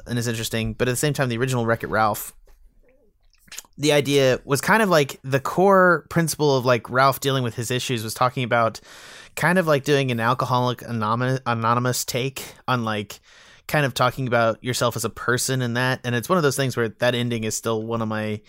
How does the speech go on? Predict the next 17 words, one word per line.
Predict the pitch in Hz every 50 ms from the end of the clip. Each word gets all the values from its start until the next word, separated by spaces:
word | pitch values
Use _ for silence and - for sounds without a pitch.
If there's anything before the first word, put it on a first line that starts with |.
| - - - - - - _
a, | - - - -
a | 113
really | 110 - - 120 117 117 113
good, | 117 113
en-, | - 120 113 117 120 - - - - -
especially | - 135 127 - 180 175 - 160
for | 135 135
Disney | 120 135 131 120 127 113
Animated | 117 117 113 113 113 110
Pictures | - 131 117 - - 113 107 104 101 - -
ending. | 120 123 117 113 107 104 104 104
It's, | 101 - - -
you | - 117
know, | 107 101 104 104 101 101 - - - - - - - _ - - - _ -
it's | 127 -
kind | - 240 330 370
of, | 254